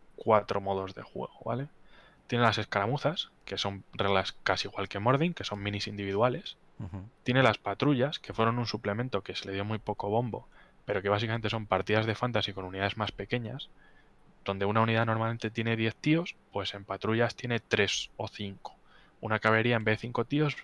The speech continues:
Speaker 1: tenga, tiene dos. Entonces,
Speaker 2: Ujú.
Speaker 1: juegas a muchos menos puntos, es mucho más rápido, juegas en una mesa más pequeña, las reglas son las mismas, pero como, mm, todo son al final unidades básicas, héroes pequeñitos y tal,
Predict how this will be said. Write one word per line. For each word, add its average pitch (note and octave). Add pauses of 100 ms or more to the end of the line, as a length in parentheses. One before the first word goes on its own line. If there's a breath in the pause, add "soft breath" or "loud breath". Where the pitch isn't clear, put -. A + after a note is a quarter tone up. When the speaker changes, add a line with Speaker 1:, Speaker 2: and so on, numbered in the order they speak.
Speaker 1:
tenga, G#2
tiene G#2+
dos. G#2 (420 loud breath)
Entonces, A#2
Speaker 2:
Ujú. - (240)
Speaker 1:
juegas A#2
a G2+
muchos A2
menos B2
puntos, D3+ (560 soft breath)
es A2
mucho G#2+
más G2
rápido, A#2+
juegas G#2
en G#2+
una G2
mesa G2
más G2+
pequeña, C3
las G#2
reglas A#2+
son A#2
las G#2
mismas, B2+
pero G2
como, F#2
mm, G#2
todo A2+
son A2+
al G#2+
final G#2+
unidades G2+
básicas, G#2+
héroes G#2
pequeñitos G#2
y G#2
tal, B2